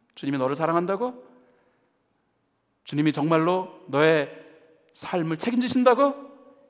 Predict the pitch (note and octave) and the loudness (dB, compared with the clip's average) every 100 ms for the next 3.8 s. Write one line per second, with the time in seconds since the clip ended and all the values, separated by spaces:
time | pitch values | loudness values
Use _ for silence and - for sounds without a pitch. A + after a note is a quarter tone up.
0 | - A#2 B2 - - - - - - - | -10 -6 -4 -6 -10 -14 -18 -20 -20 -20
1 | _ _ _ _ _ _ _ _ _ _ | _ _ _ _ _ _ _ _ _ _
2 | _ _ _ _ - C#3+ - - - - | _ _ _ _ -4 -2 -2 -4 -6 -8
3 | - D#4+ - A3+ G#3 G3+ F#3 | -6 -4 -4 -2 -4 -4 -8